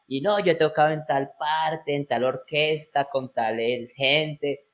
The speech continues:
No, yo no sabía, yo me regalaba para lo que fuera, yo, "Venga, llévenme, llévenme, que yo, yo quiero aprender,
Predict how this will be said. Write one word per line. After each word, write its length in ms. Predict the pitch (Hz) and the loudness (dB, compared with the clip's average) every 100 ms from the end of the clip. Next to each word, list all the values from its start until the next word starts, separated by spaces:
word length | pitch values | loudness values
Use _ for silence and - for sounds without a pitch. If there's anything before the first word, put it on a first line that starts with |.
| _ - | _ -6
No, 240 | 127 175 | 0 2
yo 140 | 196 160 | 2 2
no 120 | 156 | 0
sabía, 400 | 170 160 175 113 | 2 2 2 2
yo 160 | 139 | 2
me 100 | 143 165 | 2 2
regalaba 640 | 175 160 131 131 135 147 | 2 4 4 4 2 2
para 220 | 160 147 | 2 2
lo 140 | 147 139 | 2 -2
que 100 | 117 | -4
fuera, 220 | 147 156 | 0 0
yo, 120 | 135 127 | 0 0
"Venga, 280 | 160 175 | 2 2
llévenme, 520 | 143 156 160 - 160 143 | 4 6 8 6 4 4
llévenme, 300 | 147 156 165 165 | 2 2 2 4
que 140 | 156 | 6
yo, 80 | 143 143 - 143 - 139 - | 6 2 0 -4 -2 -2 4
yo 140 | 165 | 4
quiero 220 | 165 175 | 6 6
aprender, 580 | 190 190 165 147 151 196 | 6 6 4 6 6 6